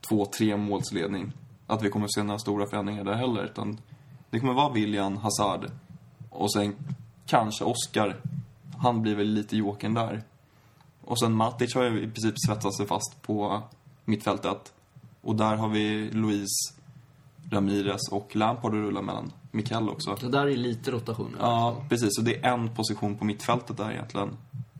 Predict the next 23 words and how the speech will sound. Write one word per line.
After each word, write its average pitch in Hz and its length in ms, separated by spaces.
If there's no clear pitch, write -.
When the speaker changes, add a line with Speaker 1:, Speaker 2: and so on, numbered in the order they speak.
Speaker 1:
Terry 113 640
och 107 60
Cahill 113 360
är 104 40
ju 107 100
låsta 101 300
i 98 40
mitten. 107 380
Och - 380
nu 107 120
har 110 160
ju 113 60
tydligen, 104 460
jag - 180
ska 104 100
inte 104 140
uttala 107 220
honom, 104 140
men 107 120
jag 101 120
säger 104 160
Dave 104 240
då 95 220